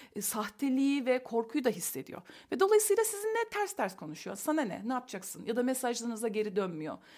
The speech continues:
Ya da, e, işte bu kişi anneniz filansa birdenbire bakıyorsunuz.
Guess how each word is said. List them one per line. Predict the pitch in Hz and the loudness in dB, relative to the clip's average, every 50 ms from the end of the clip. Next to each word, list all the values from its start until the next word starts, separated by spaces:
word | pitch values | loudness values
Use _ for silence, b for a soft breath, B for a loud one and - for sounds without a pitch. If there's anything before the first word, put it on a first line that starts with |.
| B 247 - | B -4 -2
Ya | 247 233 | 0 4
da, | 254 233 - - | 4 4 4 2
e, | - - - | 0 -4 -4
işte | - - - 214 - - 214 | -6 -4 -4 -4 -4 -4 -6
bu | 226 226 190 - - _ _ _ _ _ | -8 -8 -8 -10 -12 _ _ _ _ _
kişi | - 233 214 - 226 226 214 - - _ _ | -6 -6 -4 -4 -4 -4 -6 -8 -12 _ _
anneniz | 226 226 220 208 214 208 - | 0 0 0 -2 -4 -6 -6
filansa | - 220 202 202 202 226 220 | -6 -6 -6 -6 -6 -8 -8
birdenbire | 240 202 220 208 208 208 208 202 208 - | -8 -6 -6 -6 -4 -4 -4 -6 -4 -4
bakıyorsunuz. | 233 233 - - 240 233 - 196 185 - - | -4 -4 -4 -6 -8 -8 -8 -10 -10 -12 -14